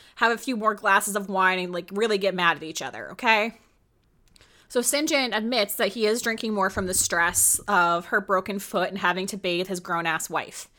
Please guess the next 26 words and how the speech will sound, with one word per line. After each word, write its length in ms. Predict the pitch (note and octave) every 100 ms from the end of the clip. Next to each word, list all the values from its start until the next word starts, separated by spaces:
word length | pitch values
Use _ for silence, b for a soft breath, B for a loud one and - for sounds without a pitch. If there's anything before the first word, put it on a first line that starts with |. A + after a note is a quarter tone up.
| B B B B
He 260 | - B3 A3
also 300 | G#3 A3+ A#3
points 340 | A3 G#3 G3
out, 320 | - B3 A3+ -
like, 200 | G#3+ G3+
if 100 | G#3
she 160 | -
hadn't 400 | G3+ - G3 A3+
broken 320 | A3+ G#3+ G#3
her 140 | G3 G3
foot, 420 | - C4+ G#3 -
their 140 | A3
plan 300 | G#3 A3 G#3
was 180 | F#3+ F3+
either 300 | F#3+ G3 F3+
to 100 | F#3
travel 420 | F3+ - F3+ G3+ C4
more 300 | C#4 C#4+ C#4
or 40 |
to 120 | C4
move 340 | A3+ G3+ F#3+ F#3
more. 300 | C3+ F#2 - b b b b -
Which, 340 | G#3+ G3 - -
or, 60 | G#3
I'm 100 | F#3+
sorry, 260 | C#3+ D#3+